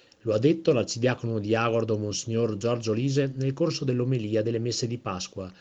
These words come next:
facendo riferimento alle prossime consultazioni elettorali per il rinnovo del Parlamento europeo e del Consiglio comunale di Agordo. Da Don Giorgio è arrivato un esplicito invito alla partecipazione.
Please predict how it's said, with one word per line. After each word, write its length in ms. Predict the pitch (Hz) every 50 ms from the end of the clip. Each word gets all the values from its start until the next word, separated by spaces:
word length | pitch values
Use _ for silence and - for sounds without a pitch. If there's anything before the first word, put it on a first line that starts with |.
| - - - - - _
facendo 380 | - 113 107 - 143 143 135
riferimento 640 | 120 110 - - 117 120 127 151 175 170 147 - 175
alle 160 | 147 113 110
prossime 460 | - - 143 135 - - 127 117 113 107
consultazioni 680 | - 110 107 - 123 110 - 117 101 - 143 135 135
elettorali 640 | 123 113 113 107 131 131 139 147 147 139 139 135 135
per 200 | - 117 110 107
il 300 | 110 110 110 110 107 104
rinnovo 480 | 113 113 120 127 135 139 131 113 107
del 160 | 104 104 98
Parlamento 540 | 95 - 113 117 113 117 135 135 131 135 113
europeo 560 | 107 110 120 131 131 - 143 139 139 131 135 - - - - - - -
e 80 | -
del 120 | 135 147 147
Consiglio 480 | 147 175 160 135 139 - 113 110 110
comunale 440 | 104 - 127 131 123 110 98 95 98
di 120 | 104 110 107
Agordo. 540 | 90 85 82 85 82 87 85 87 82 82 - _ _ _ _ _ _ _ _ _ _ _
Da 100 | - 110
Don 200 | 110 131 131 135
Giorgio 320 | 156 180 180 160 147 170
è 20 |
arrivato 400 | 156 139 135 123 120 123 123 -
un 120 | 123 117 117
esplicito 520 | 110 - - - - 131 - 131 123 135
invito 460 | 127 117 113 113 110 135 143 135 135
alla 160 | 110 107 104 101
partecipazione. 1000 | - 113 95 - 104 95 - 113 - 120 117 - - - - 80 80 - - -